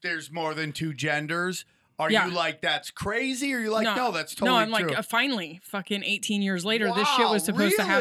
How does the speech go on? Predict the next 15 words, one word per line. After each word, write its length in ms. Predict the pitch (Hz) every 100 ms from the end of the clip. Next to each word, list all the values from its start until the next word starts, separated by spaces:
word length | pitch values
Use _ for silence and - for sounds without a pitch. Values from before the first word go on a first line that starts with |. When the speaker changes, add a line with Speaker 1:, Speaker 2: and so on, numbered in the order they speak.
| 202
Speaker 2:
happen 180 | 202 185
to, 360 | 220 214 196 -
yeah. 300 | 196 190 165 _ - -
We 220 | 202 240 233
are, 460 | 214 208 208 202 - - _ _
uh, 540 | 190 202 202 190 185 170 -
collectively 1040 | 208 214 202 208 214 196 165 180 175 175
in 240 | - 190
this 160 | 180 208
society, 640 | - 185 185 175 - 127 151
'cause 160 | 180
there's 180 | 180 180
other 180 | 190 170
games 400 | 196 165 - -
playing, 480 | - - - 180